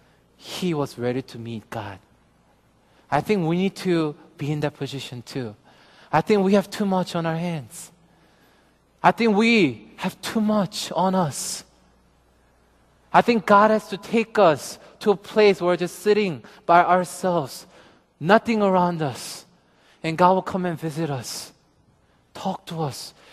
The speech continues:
Maybe we will wrestle with God. We will struggle with God. "God, I don't want to give anything up. God, I don't want to give up my dreams. Are you kidding me? I worked so hard to come to this point. My career, you want me to do what?"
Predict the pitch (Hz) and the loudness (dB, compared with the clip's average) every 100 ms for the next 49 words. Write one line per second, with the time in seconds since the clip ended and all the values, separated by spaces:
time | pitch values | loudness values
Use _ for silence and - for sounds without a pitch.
0 | - - 156 226 254 247 220 214 202 190 | -20 -4 4 6 6 4 4 6 8 8
1 | 185 - 170 165 - - 151 139 180 233 | 4 2 0 0 -2 -2 0 0 0 0
2 | - - 233 220 208 185 170 - 160 147 | -2 4 6 6 6 4 2 6 6 6
3 | - - - - 233 233 196 175 226 220 | 0 -18 -2 4 8 8 6 4 4 6
4 | 220 220 202 208 202 208 202 196 196 196 | 4 2 0 0 2 0 0 -4 -2 0
5 | 208 180 - - _ - - - 233 233 | 2 0 -4 -20 _ -20 -12 6 8 8
6 | 233 240 240 226 226 214 233 220 208 214 | 6 6 2 2 2 2 2 2 0 -2
7 | 196 214 233 247 - - - - 240 277 | -4 -2 -2 -4 -10 -20 -10 2 2 2
8 | - 277 269 269 269 277 - - 202 240 | 0 0 2 0 0 -2 -4 2 6 6
9 | 240 - - 277 254 240 240 240 - 233 | 4 0 2 6 6 6 4 2 -2 -6
10 | - - 254 233 233 214 - - 247 233 | -4 0 0 0 -4 -4 -6 -6 -4 -4
11 | 156 - - - - 220 226 240 247 262 | -6 -14 -20 -8 2 2 2 -2 0 6
12 | 262 285 277 - - - - 196 262 262 | 6 6 2 -12 -20 -16 2 4 6 4
13 | 233 196 156 156 214 262 - - | 2 0 2 4 4 2 -6 -12